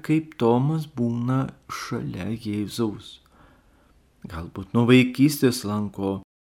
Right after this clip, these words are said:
bažnyčias, įvairias bažnytinės organizacijas,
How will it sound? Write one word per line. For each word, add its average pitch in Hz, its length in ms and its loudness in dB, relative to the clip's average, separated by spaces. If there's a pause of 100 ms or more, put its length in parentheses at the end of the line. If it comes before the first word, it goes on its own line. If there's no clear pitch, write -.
(300)
bažnyčias, 120 1120 0 (260)
įvairias 101 640 -6 (160)
bažnytinės 117 800 0
organizacijas, 127 1120 2